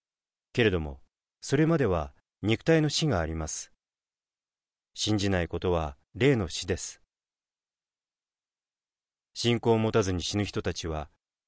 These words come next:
地獄という永遠の死と呪いを受けます。イスラエルのことを話すとき、多くの人々は、中東に現在存在するイスラエルという国のことを考えます。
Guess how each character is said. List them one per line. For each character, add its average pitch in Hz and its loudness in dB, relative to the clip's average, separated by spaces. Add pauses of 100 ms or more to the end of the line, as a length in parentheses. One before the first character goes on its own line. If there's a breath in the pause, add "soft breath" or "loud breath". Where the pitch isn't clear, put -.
(180)
地 92 0
獄 147 2
と 147 0
い 135 -2 (100)
う 135 -4
永 123 2
遠 135 2
の 131 -2
死 - -4
と 110 -2
呪 95 2
い 101 2
を 92 0
受 82 -8
け 90 -4
ま 82 -2
す。 - -8 (2500)
イ 107 -2
ス 143 2
ラ 170 6
エ 160 6
ル 139 2
の 104 0
こ 98 -8
と 92 2
を 87 2
話 90 -2
す - -8
と 82 -8
き、 73 -12 (480)
多 151 2
く 120 -2
の 95 2
人 98 -4
々 80 -4
は、 71 -6 (480)
中 123 0
東 127 0
に 120 0
現 139 2
在 98 0
存 101 -2
在 101 2
す - -6
る 90 -4 (100)
イ 104 -4
ス - 0
ラ 156 4
エ 143 4
ル 131 0
と - -4
い 92 0
う 92 -2
国 98 -2
の 92 0
こ - -10
と 101 0
を 82 -2
考 87 -4
え 80 -2
ま 76 -6
す。 - -8